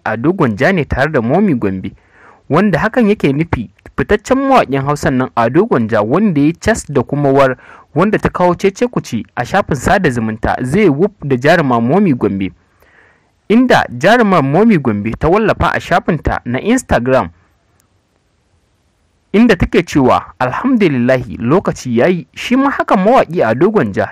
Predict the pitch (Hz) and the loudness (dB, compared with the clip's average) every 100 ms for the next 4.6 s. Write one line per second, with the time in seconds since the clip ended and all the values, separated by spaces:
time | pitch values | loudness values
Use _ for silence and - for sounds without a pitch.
0 | - 135 175 262 240 - - 127 - _ | -2 2 2 2 2 0 0 -2 -4 _
1 | _ - 202 240 - 131 123 208 - 139 | _ -6 -2 -2 -2 -4 -2 -4 -2 0
2 | 120 - - - _ _ - 233 185 208 | 0 -4 -6 -20 _ _ 2 4 4 2
3 | 170 139 - 143 135 131 123 127 127 120 | -2 -2 0 2 0 -2 -2 0 0 0
4 | 247 202 131 107 120 | 0 0 0 0 0